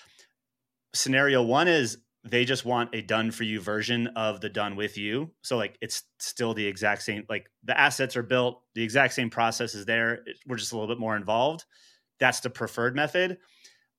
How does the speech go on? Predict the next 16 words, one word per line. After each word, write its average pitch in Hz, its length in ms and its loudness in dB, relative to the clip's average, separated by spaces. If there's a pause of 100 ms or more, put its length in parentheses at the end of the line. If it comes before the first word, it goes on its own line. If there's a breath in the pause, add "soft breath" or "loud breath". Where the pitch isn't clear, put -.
(100)
Otherwise, 131 420 2
it's 110 140 -6
gotta 123 240 2
be, 120 140 0
like, 113 340 -2
a 120 60 -6
subtle 120 440 2
deviation 117 680 -2
where 120 120 0
we 113 120 -2
can 107 160 -8
use 113 280 -4
at 113 120 -6
least 127 440 -4
seventy 107 340 -2
percent 107 520 -6